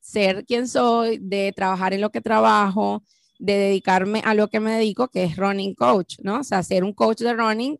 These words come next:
con un peso no acorde a los estándares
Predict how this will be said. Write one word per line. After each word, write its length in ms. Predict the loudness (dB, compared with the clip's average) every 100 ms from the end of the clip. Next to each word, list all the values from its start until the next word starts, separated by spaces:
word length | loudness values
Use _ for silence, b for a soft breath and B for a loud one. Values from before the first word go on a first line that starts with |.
| _
con 180 | -2 0
un 160 | -2
peso 480 | 0 0 0 -2 -6 -4
no 400 | -2 0 2 2
acorde 540 | 2 2 2 2 0 -4 0
a 140 | 2
los 140 | 2
estándares 640 | 0 -2 -2 -2 -2 -4